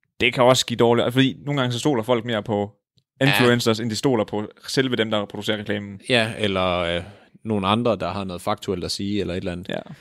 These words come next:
Speaker 2: Dengang, hvor vi lige fik sagt i en, en podcast for hundrede år siden, "Slap nu af med det corona. Det er i Kina."
Speaker 1: Mhm.
Speaker 2: Rolig nu.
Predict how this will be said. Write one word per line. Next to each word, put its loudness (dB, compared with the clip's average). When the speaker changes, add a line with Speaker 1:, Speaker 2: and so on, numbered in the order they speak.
Speaker 2:
Dengang, 4
hvor 4
vi 2
lige 4
fik -4
sagt -2
i -10
en, -14
en -16
podcast -8
for -10
hundrede -2
år -6
siden, -8
"Slap -4
nu -2
af -4
med -10
det -10
corona. -12
Det 2
er 2
i 2
Kina." -4
Speaker 1:
Mhm. 4
Speaker 2:
Rolig -2
nu. -8